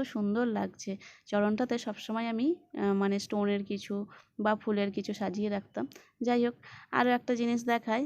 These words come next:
যেটা আমার ওই বান্ধবীর মাই দিয়েছে, বৈশাখীর মা দিয়েছিল, ওটাও দিয়েছিল গোলুবাবুর জন্মদিনের দিনকে। তো ওটা কে ধারণ করেছে কে বলো তো? আমাদের বোজো সোনা। আমাদের বোজো সোনার হাতটা ফাঁকা ছিল, নতুন এসেছে, এখন ওর জন্য কিচ্ছু নেই।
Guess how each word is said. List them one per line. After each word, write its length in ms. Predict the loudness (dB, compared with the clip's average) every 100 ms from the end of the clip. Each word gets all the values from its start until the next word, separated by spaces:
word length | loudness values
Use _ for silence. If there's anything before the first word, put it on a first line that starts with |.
| 0
যেটা 220 | -2 0
আমার 180 | 0 2
ওই 100 | 2
বান্ধবীর 520 | 2 2 2 2 2 2
মাই 300 | 2 2 0
দিয়েছে, 340 | 0 -2 -4
বৈশাখীর 480 | -4 -2 -2 -4 -2
মা 160 | -2 -2
দিয়েছিল, 420 | -2 -4 -4 -4 -6 -6 -14 -4
ওটাও 340 | -2 4 6 6
দিয়েছিল 440 | 4 0 0 0 2
গোলুবাবুর 500 | 2 4 2 2 2
জন্মদিনের 640 | 0 0 0 -2 -2 -4
দিনকে। 320 | -4 -4 -4 -10 -16 -8
তো 80 | -2
ওটা 160 | 2 2
কে 140 | 2 0
ধারণ 260 | 2 2 2
করেছে 300 | 2 0 -2
কে 120 | -4 -2
বলো 220 | 0 0 0
তো? 180 | 0 0 0 -2 -14 -20 -12
আমাদের 340 | -6 -2 -2
বোজো 360 | 0 2 2 0
সোনা। 340 | -2 -2 -2 -4 -10 -20 -6
আমাদের 260 | 0 2 2
বোজো 260 | 0 -2
সোনার 280 | -2 0 0
হাতটা 360 | 0 -4 -4 -4
ফাঁকা 320 | -2 -2 -2
ছিল, 240 | -2 -2 -4 -6 -10 -2
নতুন 300 | 0 2 0
এসেছে, 320 | 0 -2 -2 -2
এখন 180 | 0 0
ওর 120 | 0
জন্য 180 | -2 -4
কিচ্ছু 340 | -2 -4 -4 -2
নেই। 160 | -2